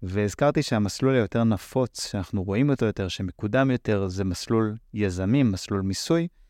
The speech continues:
ומה שאני רוצה שנעשה זה נדבר על המסלול הזה קצת יותר לעומק ממה שמדברים בדרך כלל, ונכיר אותו, ומתוך זה שנכיר אותו,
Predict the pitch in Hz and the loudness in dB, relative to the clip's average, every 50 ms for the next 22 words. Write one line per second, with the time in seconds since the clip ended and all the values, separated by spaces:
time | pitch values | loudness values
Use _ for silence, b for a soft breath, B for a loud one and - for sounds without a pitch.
0 | _ _ _ _ _ _ _ - 101 98 101 107 107 110 131 156 - - 240 196 | _ _ _ _ _ _ _ -14 -12 -6 -2 0 0 2 0 0 2 2 2 2
1 | 127 - - 147 - - 147 120 104 - - 151 135 131 123 107 101 92 104 98 | 2 0 -2 -4 -2 -2 -2 -2 -2 -2 -2 -2 0 0 0 0 0 -2 -2 0
2 | 98 117 120 123 120 113 104 98 87 - - - 117 117 117 110 98 101 95 92 | 0 2 2 2 2 0 0 0 -2 -4 0 2 2 4 2 2 0 -2 -4 -4
3 | 92 - - - _ _ _ _ _ - 151 151 147 _ _ _ _ - 135 120 | -4 -8 -10 -16 _ _ _ _ _ 0 0 0 0 _ _ _ _ -4 0 2
4 | 117 104 - _ - 143 135 127 117 110 113 110 113 123 123 117 101 - - - | 2 0 0 _ 2 2 4 4 4 2 2 2 2 2 2 0 0 -2 -4 -2
5 | 104 107 113 113 - 127 120 113 101 107 101 113 120 117 113 123 123 143 151 147 | 0 0 0 0 0 0 2 2 0 0 0 0 0 0 0 0 0 0 0 -2
6 | - - - 135 127 127 123 - - _ _ - _ _ - _ _ _ _ - | -2 -2 0 0 0 0 -2 -6 -12 _ _ -20 _ _ -20 _ _ _ _ -10
7 | 95 87 98 104 101 101 101 101 104 101 - - - 180 180 160 165 160 - - | -6 -2 0 0 0 0 0 0 -2 -2 -4 -4 -2 0 2 2 2 0 0 0
8 | 139 120 110 110 104 107 - - 151 131 135 131 131 131 - - 117 104 98 - | 0 0 0 -2 -4 -4 -2 -2 -2 0 0 -2 -4 -4 -4 -4 -4 -4 -4 -2
9 | - 151 156 151 147 - - 131 120 113 | 0 0 2 2 2 2 0 0 0 -2